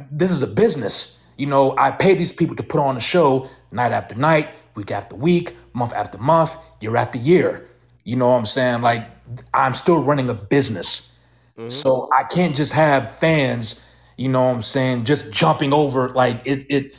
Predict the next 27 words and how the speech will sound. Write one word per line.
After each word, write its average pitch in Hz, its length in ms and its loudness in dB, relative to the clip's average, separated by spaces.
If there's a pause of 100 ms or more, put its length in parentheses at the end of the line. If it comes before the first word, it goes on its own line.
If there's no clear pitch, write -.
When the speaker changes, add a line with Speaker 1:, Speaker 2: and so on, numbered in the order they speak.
(160)
Speaker 1:
no, 135 320 2 (240)
I - 80 0
can't 196 240 2
have 143 260 2
that. 110 140 -4
This 147 100 2
is 143 100 -2
why 135 180 2
I 113 160 2
hire 156 260 2
security. 113 680 -2 (240)
This 131 120 -4
is 131 60 -2
why 127 240 2
I 117 40 2
hire 147 560 4 (200)
all 127 200 0
these 120 180 -6
people 135 400 -2
to 139 200 -8
protect 131 520 -2
my 110 160 -4
guys. - 680 0 (220)
So, 127 260 -2
yeah, 135 420 2 (880)
you 143 120 -4
know 113 380 -2